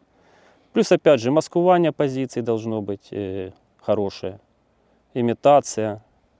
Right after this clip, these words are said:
поддержка, э, подавлення рэбом,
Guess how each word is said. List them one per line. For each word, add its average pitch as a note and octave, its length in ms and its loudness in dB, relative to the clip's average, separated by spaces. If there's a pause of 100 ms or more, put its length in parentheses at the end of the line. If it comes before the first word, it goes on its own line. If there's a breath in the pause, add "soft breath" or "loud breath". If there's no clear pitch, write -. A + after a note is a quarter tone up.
(220)
поддержка, A#2+ 640 2
э, G2+ 400 -2
подавлення G#2 600 0
рэбом, A2 400 -2